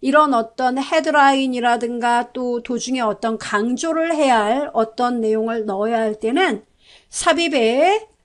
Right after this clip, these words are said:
다른 오피스 제품처럼 그 일러스트레이션 안에서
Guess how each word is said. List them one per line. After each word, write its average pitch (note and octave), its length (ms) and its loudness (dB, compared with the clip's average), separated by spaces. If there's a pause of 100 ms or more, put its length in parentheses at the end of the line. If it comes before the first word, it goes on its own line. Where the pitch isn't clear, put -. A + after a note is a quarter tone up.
다른 A3+ 320 0
오피스 C4 540 -2
제품처럼 A3 920 -4 (340)
그 G#3+ 560 0
일러스트레이션 C#4+ 1400 0
안에서 B3+ 840 0